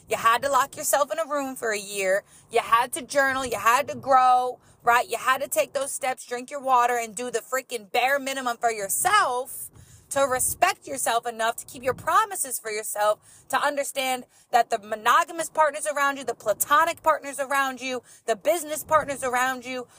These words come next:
those have to match your goals and your vision for you to continue going, growing, glowing. You cannot stay in the same realm when you want to level up.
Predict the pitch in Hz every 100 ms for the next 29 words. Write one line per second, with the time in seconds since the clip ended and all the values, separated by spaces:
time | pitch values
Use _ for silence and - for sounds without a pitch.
0 | - - 320 381 392 330 339 - 277 262
1 | 330 330 - 233 277 294 247 240 311 311
2 | 208 - - - _ _ _ 254 262 302
3 | 320 226 302 349 262 196 - _ _ -
4 | 269 285 294 269 - 294 277 220 277 339
5 | 294 214 - _ _ _ _ 202 269 339
6 | 349 185 208 160 _ _ _ 202 262 330
7 | 339 262 202 - _ _ _ _ 277 -
8 | - 320 370 392 415 349 269 - - _
9 | - - 320 330 - 285 269 - 320 339
10 | 381 370 339 415 339 247 247 262 _ _
11 | _ 277 269 285 240 285 302 - 320 240
12 | 226 254 277 359 -